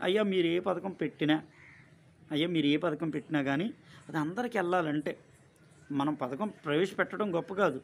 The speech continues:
ఇప్పుడు వైఎస్ రాజశేఖర రెడ్డి గారి యొక్క తనయుడైనటువంటి వైఎస్ జగన్మోహన్ రెడ్డి గారు పథకాలు ప్రవేశపెట్టారు, well and good, మనం చక్కగా దాన్ని ఆహ్వానించదగింది.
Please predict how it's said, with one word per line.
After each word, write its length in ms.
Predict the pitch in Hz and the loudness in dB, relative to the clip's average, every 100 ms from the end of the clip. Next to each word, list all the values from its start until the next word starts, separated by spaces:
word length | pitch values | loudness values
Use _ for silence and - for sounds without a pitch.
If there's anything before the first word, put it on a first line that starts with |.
| - - - - | -12 -20 -20 -16
ఇప్పుడు 520 | - 147 180 220 147 - - | -4 2 6 6 4 -4 0
వైఎస్ 340 | 151 190 190 | 2 2 2
రాజశేఖర 500 | 185 185 202 180 180 | 0 2 0 -2 0
రెడ్డి 220 | 185 175 | 0 0
గారి 240 | 175 180 170 | 2 4 2
యొక్క 160 | 170 | -2
తనయుడైనటువంటి 840 | 165 170 175 180 180 175 165 170 170 | -2 -2 0 0 0 -2 -4 -2 -2
వైఎస్ 440 | 156 165 175 - 151 - - - | 0 2 0 -2 -12 -12 -16 -4
జగన్మోహన్ 500 | 160 196 190 170 170 | 0 2 2 2 0
రెడ్డి 200 | 151 156 | 0 2
గారు 200 | 143 - - - - - | 0 -2 -14 -20 -20 0
పథకాలు 300 | 175 214 240 | 2 4 2
ప్రవేశపెట్టారు, 560 | 220 214 208 214 175 147 | 2 0 0 -2 -2 0
well 220 | 202 254 | 0 2
and 140 | 233 196 | 0 0
good, 380 | 156 156 156 | -2 -2 -2
మనం 300 | 147 147 143 - | -2 -2 -4 -8
చక్కగా 280 | - 143 131 117 | -6 -6 -6 -2
దాన్ని 180 | 127 117 | -2 -2
ఆహ్వానించదగింది. 880 | 113 156 202 214 196 196 196 131 | -4 0 2 2 0 0 0 -4